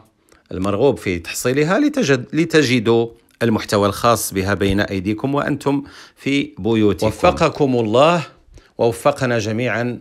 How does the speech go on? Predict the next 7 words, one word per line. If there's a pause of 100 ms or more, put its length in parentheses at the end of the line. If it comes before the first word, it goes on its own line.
(240)
وألتقي
بكم (200)
لاحقًا، (640)
آه،
في
مرة
قابلة